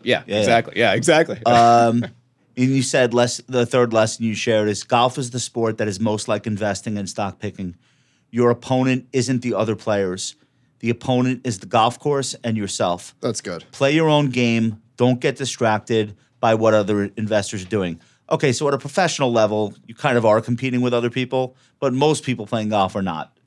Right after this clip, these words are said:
Speaker 1: No.
Speaker 2: Okay.
Speaker 1: No, I mean, and I think there's a, actually, there's this book right here.
Speaker 2: Yeah.
Speaker 1: I think some of the best books
Speaker 2: What
Speaker 1: on
Speaker 2: is that book called? Tell everybody.
Speaker 1: Golf is Not a Game of Perfect.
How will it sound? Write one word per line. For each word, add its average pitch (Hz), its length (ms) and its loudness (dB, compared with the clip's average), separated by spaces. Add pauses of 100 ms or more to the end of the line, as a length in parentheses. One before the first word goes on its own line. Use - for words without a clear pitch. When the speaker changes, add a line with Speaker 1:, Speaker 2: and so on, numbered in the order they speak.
(160)
Speaker 1:
No. 80 200 -6 (220)
Speaker 2:
Okay. 95 260 -2 (180)
Speaker 1:
No, 117 140 2
I 110 60 2
mean, 117 120 2
and 123 180 0
I 113 60 2
think 135 120 -2
there's 113 200 -2
a, 95 240 -2
actually, - 220 -16 (240)
there's - 100 -20
this - 140 -18
book - 180 -16
right - 120 -18
here. - 220 -14 (280)
Speaker 2:
Yeah. 107 220 -4 (400)
Speaker 1:
I 113 60 -6
think 127 140 0
some 131 160 0
of - 20 0
the 98 80 0
best 113 380 -2
books 104 240 -2
Speaker 2:
What 117 60 -2
Speaker 1:
on - 20 0
Speaker 2:
is 117 80 -4
that 120 160 -2
book 117 160 -6
called? 95 220 -6
Tell 110 180 -6
everybody. 95 260 -6
Speaker 1:
Golf 117 220 4
is 107 80 -10
Not 107 100 -2
a 98 60 -4
Game 95 180 -6
of 85 80 -12
Perfect. - 520 -12